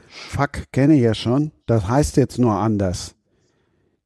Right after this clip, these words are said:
Darf ich das, ohne das vorher zu kennzeichnen?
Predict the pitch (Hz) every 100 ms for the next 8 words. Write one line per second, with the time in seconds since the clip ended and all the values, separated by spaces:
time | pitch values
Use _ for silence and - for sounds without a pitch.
0 | _ 98 95 95 - 160 - - 190 -
1 | - 120 135 143 135 120 - - 117 110
2 | 104 - - - 95 107 - 113 131 -
3 | 165 220